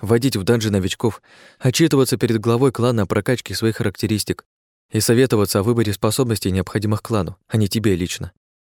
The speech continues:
Для нас Арктания как-то незаметно превратилась из простой игры в полноценную работу.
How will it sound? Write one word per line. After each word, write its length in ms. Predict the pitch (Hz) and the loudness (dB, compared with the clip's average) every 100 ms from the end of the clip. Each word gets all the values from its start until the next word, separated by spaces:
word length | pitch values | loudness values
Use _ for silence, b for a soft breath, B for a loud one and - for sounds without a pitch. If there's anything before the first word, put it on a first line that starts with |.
| _ - | _ -2
Для 160 | 110 | 2
нас 200 | 135 139 | 4 4
Арктания 440 | 123 - 143 123 107 | 2 2 2 4 2
как-то 280 | 107 - 110 | 0 0 0
незаметно 480 | 98 113 120 110 | 2 2 2 0
превратилась 680 | 95 98 101 101 123 101 - b b b b b | -2 0 0 0 0 -2 -4 b b b b b
из 140 | 104 | -4
простой 400 | 113 113 - 110 | 0 2 2 2
игры 180 | 101 113 | 2 -2
в 80 | - | 0
полноценную 560 | 101 101 - 107 101 | 0 0 0 0 0
работу. 440 | 104 98 92 - | 0 0 -2 -4